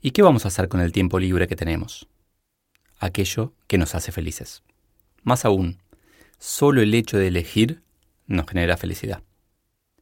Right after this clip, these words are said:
No es un proceso instantáneo ni automático. Requiere que tomemos conciencia de esa libertad.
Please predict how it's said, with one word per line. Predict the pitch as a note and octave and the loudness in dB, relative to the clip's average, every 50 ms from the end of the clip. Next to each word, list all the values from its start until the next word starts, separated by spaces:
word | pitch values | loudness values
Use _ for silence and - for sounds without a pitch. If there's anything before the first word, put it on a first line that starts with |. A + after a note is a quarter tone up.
| _ _ _ _ _ _ _ _ - | _ _ _ _ _ _ _ _ 0
No | - - | 0 2
es | - - | 2 2
un | A2 F#2 | 0 0
proceso | G#2 F#2 - G2+ F2+ - G2+ | 0 -2 -2 -2 -2 0 0
instantáneo | F#2+ F2 - - F#2 F#2 F2 F#2+ F#2+ G2+ G2+ F#2+ | 0 0 0 -2 -2 0 2 2 2 2 2 2
ni | F#2 F2+ E2+ | 2 2 0
automático. | E2+ - E2+ D#2+ D#2+ D#2 - - - G#2 - _ _ _ _ _ _ _ - | 0 0 -2 -2 -2 -4 -6 -10 -16 -16 -20 _ _ _ _ _ _ _ -14
Requiere | - G2 F#2 F#2 A#2 G#2+ G#2+ | -10 -10 -6 -2 0 0 2
que | G2+ F2+ | 0 0
tomemos | G2 F2 F2 F2 F2 E2 | 0 0 0 0 -2 -4
conciencia | - - E2+ E2 - - F2 E2+ E2 E2+ - - - - - _ - | -4 -6 -6 -4 -4 -2 -2 -2 -2 -4 -6 -10 -12 -12 -14 _ -6
de | - F2 | -4 -4
esa | - - E2+ | -4 -4 -4
libertad. | E2+ E2+ E2 - - - - | -4 -4 -4 -6 -6 -8 -10